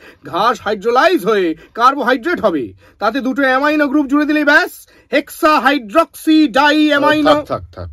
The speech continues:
Speaker 2: থাক। ওই হারমোনিয়ামটা কি জন্য?
Speaker 1: ননি বললেন, "আরে, বুঝলে না, oxidize করবার জন্য।" "এই নিরু, হারমোনিয়ামটা বাজাও তো।" নিরুপমা হারমোনিয়ামের pedal চালাইল। সুর বাহির হইল না। রবারের নল দিয়া হাওয়া আসিয়া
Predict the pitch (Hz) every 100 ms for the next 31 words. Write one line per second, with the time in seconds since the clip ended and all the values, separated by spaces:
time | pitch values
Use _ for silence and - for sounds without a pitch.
0 | - 82 82 98 90 101 117 135 147 151
1 | 160 165 180 254 _ _ _ - 127 123
2 | 127 302 143 98 _ 269 240 185 311 370
3 | 277 143 101 95 _ _ - 120 - -
4 | 135 147 294 277 220 175 151 131 131 107
5 | 101 92 - _ 170 202 254 285 294 311
6 | 311 _ 202 220 233 240 233 226 247 254
7 | 277 269 277 339 - _ _ _ _ _
8 | _ _ 180 254 311 233 143 101 - _
9 | _ 160 156 147 147 147 208 - 131 135
10 | 220 123 101 92 92 - _ _ _ _
11 | _ _ _ - - 240 269 277 226 202
12 | 240 233 233 185 120 95 _ _ _ _
13 | _ _ _ 135 139 143 196 233 202 143
14 | 156 185 208 147 - 120 151 202 190 -
15 | 165 107